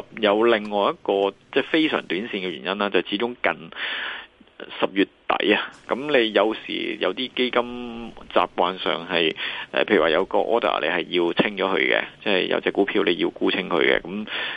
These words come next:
去到幾時呢？話月底前我要清咗佢，咁所以呢幾日你亦都唔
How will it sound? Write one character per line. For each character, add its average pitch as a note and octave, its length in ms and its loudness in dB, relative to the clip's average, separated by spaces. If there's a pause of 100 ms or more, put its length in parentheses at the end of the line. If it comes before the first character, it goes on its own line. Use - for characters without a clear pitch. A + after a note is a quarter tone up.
(140)
去 G#2+ 80 6
到 G2+ 120 4
幾 G2+ 180 2
時 D2+ 80 -2
呢？ F#2 160 2
話 F2+ 120 2
月 F2+ 120 0
底 F2+ 200 4
前 - 160 -2
我 E2+ 60 -4
要 E2 100 -2
清 F#2 180 -4
咗 E2+ 120 2
佢， D2 240 -2
咁 G#2 140 -4
所 B2 120 4
以 - 20 0
呢 B2+ 560 0
幾 A#2+ 160 4
日 A2+ 160 4 (340)
你 G#2+ 140 0
亦 G2 80 4
都 B2 180 0
唔 A2+ 100 -4